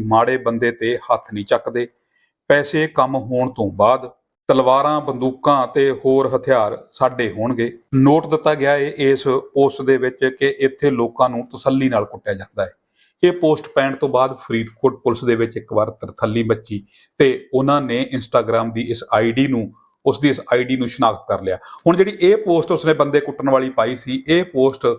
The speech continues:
ਤਾਂ ਉਸ ਦੀ ਆਈਡੀ ਤੋਂ ਡਿਲੀਟ ਹੋ ਗਈ ਆ, ਪਰ ਉਸ ਦੀ ਆਈਡੀ ਹਲੇ ਵੀ ਬਰਕਰਾਰ ਆ। ਉਸ ਦੀਆਂ ਬਾਕੀ ਪੋਸਟਾਂ ਇਸ ਆਈਡੀ ਤੇ ਉਸ ਦੀ ਪੋਲੂ ਡਾਟ ਛੱਬੀ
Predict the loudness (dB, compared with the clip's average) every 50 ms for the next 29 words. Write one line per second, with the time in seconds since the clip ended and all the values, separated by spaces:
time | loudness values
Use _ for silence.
0 | -6 _ _ _ _ _ 2 2 2 0 -2 -4 -4 -2 0 0 0 0 -2 0
1 | 0 0 0 0 -2 -4 -6 -4 -2 -2 -2 -2 0 0 0 2 2 2 0 -2
2 | -6 -10 -10 -10 -10 -8 -6 -6 -6 -6 -8 _ _ -20 _ _ _ 2 2 2
3 | 2 -2 -2 -2 -2 -4 -4 -2 -2 0 0 2 2 0 0 -2 -4 -4 -2 0
4 | 2 2 2 2 0 -4 -10 -12 -16 _ -4 0 2 2 2 0 -2 -2 0 2
5 | 2 0 0 -2 -4 -6 -6 -2 -2 -2 -2 -2 -4 -6 -6 -4 -4 -4 -4 -4
6 | -2 -2 0 0 0 0 -4 -8 _ _ _ _ _ _ _ 2 2 2 2 0
7 | -4 -2 0 0 0 0 -2 -6 -4 -4 -4 -4 -2 -2 -4 -6 -4 -6 -6 -6
8 | -6 -8 _ _ _ _ _ 0 0 0 0 -2 -4 -4 -8 -6 -2 0 2 2
9 | 0 -2 -6 -6 -4 -2 -2 -2 -2 -4 -6